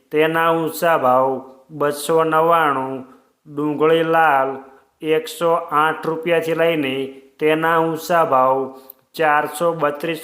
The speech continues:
રૂપિયા, બાજરી ત્રણસો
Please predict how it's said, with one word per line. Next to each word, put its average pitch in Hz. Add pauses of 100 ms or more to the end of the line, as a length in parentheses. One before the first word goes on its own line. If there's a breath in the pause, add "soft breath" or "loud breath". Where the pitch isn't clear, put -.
રૂપિયા, 131 (500 loud breath)
બાજરી 151 (540)
ત્રણસો 151